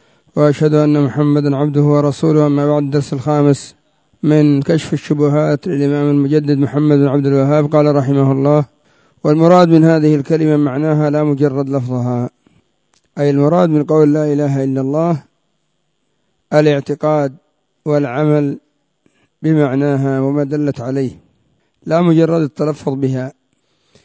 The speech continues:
فإن التلفظ بها يقع من كثير من الزنادقة كالباطنية وغلاة الصوفية والرافضة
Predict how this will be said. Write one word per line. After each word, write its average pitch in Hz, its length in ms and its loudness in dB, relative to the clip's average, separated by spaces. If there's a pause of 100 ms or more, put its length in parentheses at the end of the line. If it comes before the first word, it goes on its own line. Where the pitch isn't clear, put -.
(200)
فإن 175 300 -2
التلفظ 170 500 -2
بها 165 360 0
يقع 165 160 -6
من 156 160 -4
كثير 170 320 -2
من 151 140 0
الزنادقة 135 680 -4 (1900)
كالباطنية 147 840 -2
وغلاة 135 360 -4
الصوفية 135 760 -4
والرافضة 131 600 -6